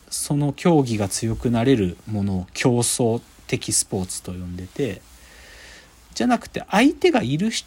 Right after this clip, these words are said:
チュエーションでの技術を磨かなきゃいけないものを闘争って言ってて、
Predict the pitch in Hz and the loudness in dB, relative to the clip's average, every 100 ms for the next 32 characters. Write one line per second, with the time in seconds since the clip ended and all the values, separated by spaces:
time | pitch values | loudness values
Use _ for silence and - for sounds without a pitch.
0 | - 269 285 311 302 - 254 240 247 311 | -4 0 2 4 2 2 2 4 4 2
1 | 339 285 123 120 120 117 - 110 101 104 | 2 2 2 0 0 -2 -2 -2 0 -2
2 | 95 101 - 104 104 101 95 98 95 98 | -4 -6 -4 -4 -4 -4 -4 -2 -2 0
3 | 160 190 131 - 107 98 - - 151 170 | 2 2 0 -4 -2 -2 -2 -4 -2 -4
4 | - 90 - 98 160 139 | -4 -6 -6 -8 -6 -6